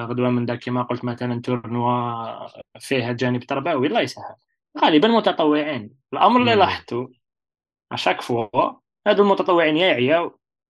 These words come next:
Speaker 1: يا غدوة من داك تبان له بلاصة واحدة أخرى، يا يولي يخدم ما عندوش الوقت إلى آخره. فما كانش واحد العمل مؤسساتي اللي مثلًا هذه زعما تشوفها بزاف في ال-، آه، ممكن في الأمريكان في الم-، ال ان جي اوز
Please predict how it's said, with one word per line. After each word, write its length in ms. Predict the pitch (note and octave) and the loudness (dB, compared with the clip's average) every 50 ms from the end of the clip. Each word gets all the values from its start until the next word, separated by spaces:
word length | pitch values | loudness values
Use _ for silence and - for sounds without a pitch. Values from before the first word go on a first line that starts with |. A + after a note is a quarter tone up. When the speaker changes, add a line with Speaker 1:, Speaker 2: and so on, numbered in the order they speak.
| _ _ _ _ - | _ _ _ _ -4
Speaker 1:
يا 280 | C3+ C#3+ D3+ D#3 D3+ | 0 4 4 6 6
غدوة 300 | D3 D3 D3+ D3 D3 D3 | 4 2 2 0 0 -2
من 100 | C#3+ C#3+ | -2 -2
داك 140 | C3 C#3 C3 | -4 -4 -6
تبان 300 | C3 C#3 C3 C#3 C3 B2+ | -6 -6 -6 -4 -4 -4
له 220 | C3 C3 B2+ B2+ B2 | -4 -4 -4 -6 -6
بلاصة 340 | - C3+ B2+ B2 - C3 | -6 -6 -6 -6 -6 -6
واحدة 160 | C3 B2+ B2 B2 | -8 -8 -8 -6
أخرى، 320 | - C3 C3 D3 C#3+ C#3 | -2 0 2 2 4 4
يا 100 | C#3+ C#3+ | 4 2
يولي 260 | C3+ C3+ C3 C3 C3 | 2 0 0 0 0
يخدم 240 | B2+ B2+ B2 B2 B2 | 0 -2 -4 -4 -4
ما 120 | B2+ B2+ | -4 -4
عندوش 320 | A#2 A#2 A2+ A#2+ A2+ - A#2+ | -4 -6 -6 -8 -6 -6 -4
الوقت 260 | B2 C#3+ D3+ - - | -4 -4 -4 -4 -6
إلى 180 | B2 A#2+ - - | -6 -6 -8 -8
آخره. 320 | - - - - A2+ A2 - _ _ _ _ _ _ _ _ _ | -10 -12 -12 -14 -18 -18 -20 _ _ _ _ _ _ _ _ _
فما 140 | B2+ C3 C#3+ | -4 -4 -2
كانش 240 | C#3 G#3 A3 G#3 - | 0 2 2 2 4
واحد 180 | F#3 D3 C#3 C#3 | 2 2 2 0
العمل 320 | C#3+ C#3 C#3+ C#3 C#3 C#3 | 0 0 0 -2 -2 -4
مؤسساتي 920 | C#3 C3+ - B2+ - - B2+ A#2 - B2 A#2 G#2+ G#2+ - - - D4 - _ _ _ _ _ _ _ _ _ _ _ _ - | -6 -8 -8 -10 -8 -6 -6 -6 -6 -6 -8 -8 -8 -6 -6 -6 -6 -8 _ _ _ _ _ _ _ _ _ _ _ _ -12
اللي 420 | A#2+ A#2+ B2+ B2+ B2 B2 B2 B2 B2 | -8 -4 0 2 2 4 2 2 0
مثلًا 500 | B2 B2 B2+ C3 B2+ B2+ B2+ B2 A#2+ - _ - - - | -2 -4 -4 -4 -4 -4 -4 -6 -10 -16 _ -14 -8 -4
هذه 240 | C3+ C3 C#3+ D#3 D#3 | -2 0 2 2 2
زعما 260 | C#3 C#3+ C#3+ C#3+ C#3+ | 2 2 2 2 0
تشوفها 220 | C3+ D3 C3+ C#3 | -2 -2 -2 -2
بزاف 300 | C3+ C3 C3 D#3 D#3 - | -2 -2 -4 -4 -6 -6
في 80 | - C#3 | -8 -8
ال-، 360 | B2+ B2 B2 A2+ A2 A2 - - _ _ _ _ _ _ _ _ _ _ _ _ _ _ _ _ _ - | -6 -6 -6 -8 -10 -12 -16 -20 _ _ _ _ _ _ _ _ _ _ _ _ _ _ _ _ _ -14
آه، 640 | A#2 A#2 A2+ A2 G#2+ G#2 F#2 - - - - - - | -12 -12 -12 -12 -12 -14 -14 -16 -16 -18 -18 -16 -10
ممكن 320 | B2 B2+ C3 B2+ C3+ C#3 C3+ | -6 -6 -4 -2 -4 -4 -4
في 80 | - | -4
الأمريكان 560 | C#3+ C3+ C#3 C#3 C#3 C#3 C3+ C3 - C3+ C3 | -4 -2 0 0 0 0 0 0 -2 -2 -2
في 80 | B2+ C3 | -2 -4
الم-، 140 | B2+ B2+ B2+ | -4 -4 -4
ال 600 | A#2+ A#2+ A#2+ A#2 A#2 A#2 - - - - - - | -4 -4 -6 -6 -8 -10 -12 -12 -12 -12 -10 -6
ان 120 | C3+ B2+ C3 | -4 -4 -2
جي 240 | A#2+ B2 C3+ F#3+ | 2 2 4 4
اوز 340 | A#3+ A3+ D3 A#2+ A#2 - _ | 4 2 0 -2 -6 -10 _